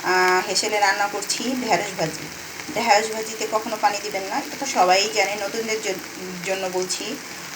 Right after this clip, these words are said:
অবশ্যই ঢেঁড়স ভাজিটা একটু সবুজ সবুজ, আদা আদা ভাজি, আদা আদা, আদা সিদ্ধ হবে, বেশি বা-, সিদ্ধ হয়ে গেলে ঢেঁড়স খেতে ভালো লাগে না। এই ধরনের সবজি বেশি সিদ্ধ হয়ে গেলে ভালো লাগে না খেতে। সবাই দোয়া করবেন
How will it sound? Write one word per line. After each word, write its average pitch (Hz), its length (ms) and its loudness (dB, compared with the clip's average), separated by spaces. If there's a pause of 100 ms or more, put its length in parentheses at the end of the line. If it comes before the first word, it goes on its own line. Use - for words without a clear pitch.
(180)
অবশ্যই 220 640 8
ঢেঁড়স 196 340 2
ভাজিটা 208 380 -4
একটু 214 320 -2
সবুজ 220 420 0
সবুজ, 175 200 -4 (180)
আদা 247 380 8
আদা 233 240 6
ভাজি, 220 500 -2
আদা 208 300 10
আদা, 180 240 6
আদা 190 300 2
সিদ্ধ 190 280 -4
হবে, 165 200 -2
বেশি 170 320 -4
বা-, 185 600 -2
সিদ্ধ 202 200 -6
হয়ে 202 200 0
গেলে 202 200 -4
ঢেঁড়স 180 300 0
খেতে 196 180 -4
ভালো 170 200 4
লাগে 151 240 -2
না। 151 60 -6 (720)
এই 220 120 6
ধরনের 240 440 4
সবজি 233 400 0
বেশি 240 300 0
সিদ্ধ 190 260 -6
হয়ে 202 280 -2
গেলে 233 280 0
ভালো 214 260 0
লাগে 151 220 -2
না 151 60 -2
খেতে। - 460 -8 (880)
সবাই 240 280 10
দোয়া 220 220 8
করবেন 220 500 -2